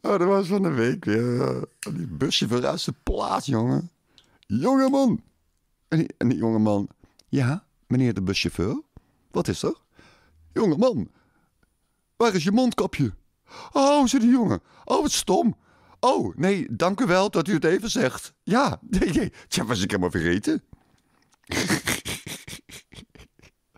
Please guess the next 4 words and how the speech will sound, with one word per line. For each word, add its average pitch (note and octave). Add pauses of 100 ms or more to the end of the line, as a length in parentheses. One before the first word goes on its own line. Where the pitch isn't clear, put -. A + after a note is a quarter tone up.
(2000)
Oh, D3
oh, A#2
oh, F#2+
oh, E2